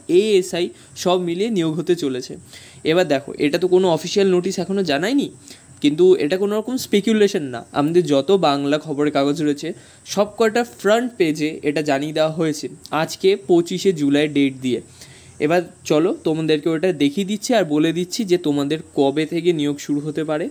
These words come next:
প্রায় সব কিছু এখানে জানিয়ে দিয়েছে। আচ্ছা, তো এই হলো সেই নিউজ পেপার কাটিংটা। দেখো, এখানটা হেডিং করে দিয়েছে, "পুলিশের উপর ভরসা রেখেই বেআইনি ভাটিখানা নির্মূলে রাজ্য জুড়ে অভিযান।" এবার তুমি যদি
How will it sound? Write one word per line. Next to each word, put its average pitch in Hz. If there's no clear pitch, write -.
প্রায় 139
সব 143
কিছু 196
এখানে 196
জানিয়ে 127
দিয়েছে। 120
আচ্ছা, 165
তো 185
এই 214
হলো 254
সেই 269
নিউজ 208
পেপার 240
কাটিংটা। 185
দেখো, 175
এখানটা 190
হেডিং 175
করে 226
দিয়েছে, 180
"পুলিশের 285
উপর 285
ভরসা 180
রেখেই 208
বেআইনি 233
ভাটিখানা 214
নির্মূলে 185
রাজ্য 151
জুড়ে 208
অভিযান।" 156
এবার 202
তুমি 233
যদি 277